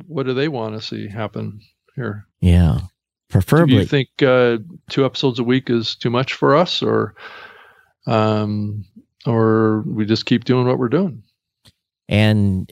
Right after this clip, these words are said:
Speaker 2: would you be okay with this going to only doing Wednesday shows?
Speaker 1: Would I be? Is that what you're asking?
Speaker 2: Well, I'm,
Speaker 1: Or
Speaker 2: the audience.
Speaker 1: our audience.
Speaker 2: Yeah.
Speaker 1: Yeah, right. I think,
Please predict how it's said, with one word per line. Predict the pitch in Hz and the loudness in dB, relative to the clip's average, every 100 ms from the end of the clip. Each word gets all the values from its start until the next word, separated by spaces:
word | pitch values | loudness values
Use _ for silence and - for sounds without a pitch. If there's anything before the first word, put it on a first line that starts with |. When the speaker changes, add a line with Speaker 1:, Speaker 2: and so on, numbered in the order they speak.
| _ | _
Speaker 2:
would | 107 104 90 113 | 0 0 0 0
you | 113 110 | 2 2
be | 101 104 101 | 2 2 2
okay | 107 - 113 113 | 2 -2 0 0
with | 139 - | 0 0
this | 143 - | -2 -2
going | 117 120 120 | -2 0 0
to | - | 0
only | 117 127 | 0 0
doing | 123 131 127 | 2 0 0
Wednesday | 123 131 139 - 139 | 0 0 -2 -4 -4
shows? | - 143 170 214 202 - - _ _ _ _ _ _ _ _ _ _ | 0 0 0 -2 -6 -10 -14 _ _ _ _ _ _ _ _ _ _
Speaker 1:
Would | 196 135 113 | -10 -6 -4
I | 101 113 | -4 -4
be? | 139 233 214 _ _ _ _ - | -4 -6 -8 _ _ _ _ -16
Is | 139 | -12
that | |
what | 113 | -8
you're | 120 | -6
asking? | 117 165 170 - _ | -8 -8 -12 -12 _
Speaker 2:
Well, | 107 101 92 92 | 2 4 4 4
I'm, | 98 | 2
Speaker 1:
Or | 113 - | 0 -2
Speaker 2:
the | 92 95 | 0 0
audience. | - 123 147 95 | 2 2 4 2
Speaker 1:
our | 110 | 2
audience. | 110 139 113 - - - | 0 -2 -4 -12 -12 -2
Speaker 2:
Yeah. | 90 98 90 76 | 2 4 4 2
Speaker 1:
Yeah, | |
right. | 52 53 - _ _ _ _ _ _ _ _ _ - | -4 -14 -20 _ _ _ _ _ _ _ _ _ -10
I | 202 | -6
think, | 277 254 | -6 -8